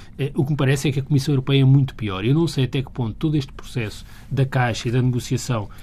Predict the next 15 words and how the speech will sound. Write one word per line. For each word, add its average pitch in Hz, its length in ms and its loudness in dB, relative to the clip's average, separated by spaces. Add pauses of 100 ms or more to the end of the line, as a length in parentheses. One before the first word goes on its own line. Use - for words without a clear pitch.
(220)
entre 160 240 4
os 135 80 -2
serviços 131 360 2
da 131 80 0
Comissão, 110 520 -2 (240)
eh, 135 160 -6
e 139 380 4
António 131 420 4
Domingos, 180 300 2
que 127 120 -6
já 135 160 4
fazia 117 420 -2
aparentemente 107 500 -6
essa 107 160 -6
negociação, 117 560 -4